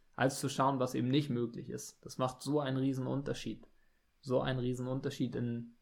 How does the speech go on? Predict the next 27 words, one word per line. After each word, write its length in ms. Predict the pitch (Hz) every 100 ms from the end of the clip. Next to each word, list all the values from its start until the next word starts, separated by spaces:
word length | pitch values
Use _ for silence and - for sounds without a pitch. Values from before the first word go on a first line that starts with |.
| -
dem, 240 | 135 135
was 160 | 127 131
du 80 | 127
erleben 380 | 120 127 143 135
wirst 220 | 135 -
und 60 | 113
was 140 | 117
du 80 | -
erreichen 460 | 117 120 131 135
kannst 540 | 127 - 120 113 - -
letztendlich. 640 | 113 120 117 117 117 - _ _ _ -
Ja, 240 | - 113 110
und 80 | 156
da 140 | 113 120
ist 100 | -
Selbstverantwortung 680 | 123 - 127 120 120 120 117
einfach 360 | 117 120 113 -
so, 300 | - 156 143
so 120 | -
eine 100 | 151
Brücke, 580 | 135 131 170 147 117 - _
so 100 | -
eine 100 | 127
Grundvoraussetzung, 960 | 131 127 165 - 135 127 127 120 113 120
so 80 | 117
ein 60 | 117
Fundament, 800 | 131 131 123 123 131 127 -